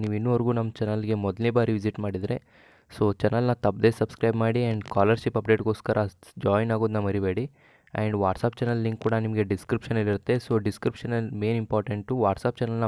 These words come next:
ಮಿಸ್ ಮಾಡದೆ ಜಾಯಿನ್ ಆಗಿ. So ನಿಮಗೆ ತುಂಬ ಬೆನಿಫಿಟ್ ಆಗುತ್ತೆ ಸ್ಟೂಡೆಂಟ್‌ಗಳಿಗೆ. ಅದಕ್ಕೋಸ್ಕರ ಜಾಯಿನ್ ಆಗೋದನ್ನ ಮರಿಬೇಡಿ and ವಿಡಿಯೋ ಲೈಕ್ ಮಾಡಿ, ನಿಮ್ಮ ಎಸ್ ಎಸ್ ಎಲ್ ಸಿ ಫ್ರೆಂಡ್ಸ್‌ಗೆ ಶೇರ್ ಮಾಡಿ. ನೀವೆಲ್ಲ ನೋಡಿರ್ಬೋದು, ಏಪ್ರಿಲ್ ಹದಿನೆಂಟಕ್ಕೆ ರಿಸಲ್ಟ್ ಅಂತ ಹೇಳಿದರು,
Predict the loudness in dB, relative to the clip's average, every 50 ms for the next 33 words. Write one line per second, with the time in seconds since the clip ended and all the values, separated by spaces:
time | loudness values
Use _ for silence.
0 | 0 -2 -4 -4 -2 -2 -2 0 0 0 0 0 0 -2 -2 -4 -6 -6 -4 -4
1 | -2 -2 -2 -2 -2 -2 -2 -4 -2 2 2 2 2 2 0 0 -2 -2 -2 0
2 | -2 -2 0 0 -2 -2 0 0 2 2 2 2 0 0 0 0 -2 -4 -6 -8
3 | _ _ -20 -20 -20 _ _ _ _ -2 0 0 2 2 0 0 2 2 4 4
4 | 4 2 2 2 2 2 2 2 2 2 2 2 2 2 0 0 0 0 0 -2
5 | 0 2 2 2 2 2 0 0 0 -2 0 0 0 0 0 0 2 2 2 2
6 | 2 0 -2 0 -2 -2 -2 -2 -2 -2 -2 0 2 2 2 2 0 -2 -4 -4
7 | -6 -6 _ _ _ _ _ _ _ _ _ -2 0 2 4 4 4 4 4 2
8 | 2 2 2 2 2 2 2 2 2 2 0 0 0 0 0 -2 -2 -2 -2 -2
9 | -2 -4 -2 0 0 0 2 2 2 2 2 2 2 0 2 2 2 2 2 0
10 | 0 0 0 0 -2 -4 -4